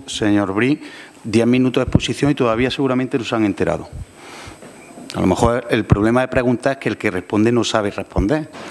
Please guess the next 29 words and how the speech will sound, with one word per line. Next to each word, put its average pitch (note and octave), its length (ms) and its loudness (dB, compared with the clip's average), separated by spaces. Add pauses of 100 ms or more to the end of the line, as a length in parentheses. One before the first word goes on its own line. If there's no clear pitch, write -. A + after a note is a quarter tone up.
(120)
o G#2+ 120 2
se G2 140 0
cree G#2 140 2
que A#2 60 0
está A#2 180 0
respondiendo, B2 640 2
o A#2 140 -2
está G2+ 160 -4
intentando D3 580 0 (500)
evadir G#2+ 400 2
la A#2 120 2
respuesta. - 580 -6 (760)
La A2 120 2
señora C#3+ 340 2
Cruz, F3 280 4
y A2 60 0
yo B2+ 140 2
le D3 60 4
voy A#2 140 0
a - 20 0
hacer A#2+ 120 -4
una A2+ 100 2
pregunta G2+ 360 -2
muy G2+ 160 0
sencilla. E2+ 520 -4 (260)
Usted A2+ 180 0
habla B2 200 2
de G2 60 0
acuerdo. F2+ 420 -2